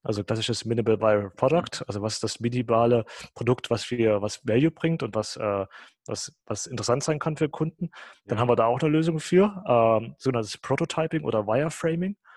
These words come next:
Speaker 1: Was
Speaker 2: Ja.
Speaker 1: heißt das? Also ich habe ein To-Be-Szenario erlöst, ich habe so erste, die erste Wunschliste, ja. Ich habe diesen Kandidaten, der,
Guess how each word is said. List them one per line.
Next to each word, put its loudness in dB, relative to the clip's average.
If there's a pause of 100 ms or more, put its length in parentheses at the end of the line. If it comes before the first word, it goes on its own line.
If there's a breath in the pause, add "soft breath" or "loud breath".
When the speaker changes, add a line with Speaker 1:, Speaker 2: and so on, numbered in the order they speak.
(260 loud breath)
Speaker 1:
Was -2
Speaker 2:
Ja. -2
Speaker 1:
heißt -2
das? -4
Also 2
ich -4
habe -2
ein -6
To-Be-Szenario 0
erlöst, -4
ich -8
habe -14
so -8
erste, 2
die 0
erste 0
Wunschliste, 2
ja. 2
Ich 0
habe -2
diesen -6
Kandidaten, 0
der, 4